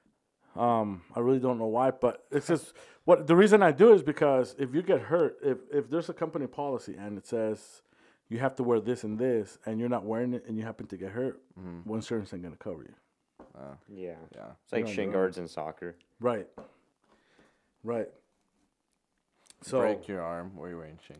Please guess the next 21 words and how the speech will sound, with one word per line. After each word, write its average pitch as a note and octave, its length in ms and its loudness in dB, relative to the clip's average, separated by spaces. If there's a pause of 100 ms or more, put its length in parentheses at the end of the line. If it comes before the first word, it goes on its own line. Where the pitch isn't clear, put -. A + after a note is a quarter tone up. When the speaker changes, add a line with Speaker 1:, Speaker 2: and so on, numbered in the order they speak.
Speaker 2:
guards. E2+ 260 -20 (560)
Speaker 1:
Well, D#3 140 4
look, D#3+ 180 10 (200)
you E3+ 180 10
know, A#3 200 12
actually, A#3+ 420 4 (160)
like, E3 260 4 (460)
the E3 100 6
steel G#3+ 320 12
toe A3 640 10 (280)
and C#3+ 340 2
helmet E3+ 540 0
mandates E3+ 440 0
were, C3 320 4 (1200)
uh, A#2+ 300 0
brought C#3+ 280 0
down D3 220 -2
by C3 160 4
the A2+ 100 -4
insurance E3 480 2
companies. - 560 -10